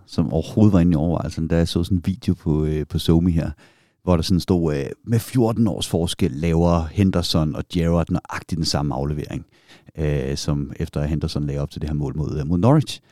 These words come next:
Og så tænker jeg, okay, fedt, et eller andet mål, jeg har glemt med en lækker Gerrard-aflevering, og det, det skal jeg lige se, og så sætter det i gang. Så er det en kamp mod Chelsea. Ganske rigtigt. Gerrard fra s-, fuldstændig samme position på banen på Anfield, som Henderson slår bolden. Fuldstændig samme type aflevering.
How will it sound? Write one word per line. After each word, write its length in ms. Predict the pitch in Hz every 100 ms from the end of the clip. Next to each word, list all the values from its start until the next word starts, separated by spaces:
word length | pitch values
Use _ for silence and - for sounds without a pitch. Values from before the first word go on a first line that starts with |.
| _ _ _ _ _
Og 140 | 82
så 100 | 78
tænker 260 | 95 90 76
jeg, 80 | -
okay, 260 | - - 90
fedt, 300 | - 127 -
et 60 |
eller 120 | 98 98
andet 120 | 90
mål, 220 | 98 87
jeg 100 | 90
har 80 | 80
glemt 280 | 80 104 -
med 80 | 98
en 80 | 85
lækker 240 | 80 90 92
Gerrard-aflevering, 840 | 87 110 120 87 92 92 - 85 85
og 100 | 87
det, 200 | 98 98
det 120 | 104
skal 120 | 95
jeg 60 | 92
lige 100 | 107
se, 180 | - 110
og 60 | 95
så 80 | 104
sætter 240 | - 92
det 60 | 73
i 40 |
gang. 180 | - 139 -
Så 100 | -
er 20 |
det 60 | 110
en 60 |
kamp 220 | 92 - 85
mod 120 | 76
Chelsea. 300 | - 143 160 151 _ _ _ _
Ganske 320 | 117 104 - 104
rigtigt. 320 | 127 143 135 - _
Gerrard 260 | 107 107 117
fra 220 | - 127
s-, 380 | - - - -
fuldstændig 680 | - 196 - - - - 131
samme 420 | - 80 90 117 117
position 420 | 113 101 98 - -
på 100 | -
banen 380 | 92 82 101
på 100 | 98
Anfield, 380 | 82 87 - 90 -
som 320 | - - 90
Henderson 380 | 90 82 92 87
slår 180 | - 73
bolden. 360 | 80 58 82 92 _ _ _ _
Fuldstændig 380 | 185 147 - -
samme 240 | - 92
type 220 | 101 110 80
aflevering. 420 | 87 92 -